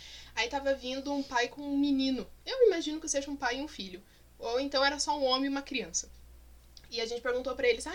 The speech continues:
onde que é o bura-, o, as furnas, né?" Ele, "Ah, aqui, ó, nessa, essa, essa trilhazinha aqui no mato, aqui, ó.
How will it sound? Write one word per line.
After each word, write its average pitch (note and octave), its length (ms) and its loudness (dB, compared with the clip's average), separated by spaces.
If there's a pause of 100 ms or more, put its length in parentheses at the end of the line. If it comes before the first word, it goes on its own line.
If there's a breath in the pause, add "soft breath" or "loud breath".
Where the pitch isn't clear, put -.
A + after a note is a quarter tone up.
(140)
onde G4 100 -4
que - 120 -6
é G#4 100 2
o C4 300 -2
bura-, A3 360 -2
o, G3+ 360 -2
as A#3+ 240 4
furnas, B3+ 420 2
né?" G#3 160 -2
Ele, B3+ 100 -4
"Ah, B4 200 8
aqui, - 180 0
ó, G4+ 60 6
nessa, C4 340 0 (340 loud breath)
essa, - 160 4 (120)
essa A#3+ 240 4
trilhazinha C#4+ 560 8
aqui C4+ 100 0
no C4 100 4
mato, C4 280 8
aqui, E4+ 120 4
ó. C#4+ 160 10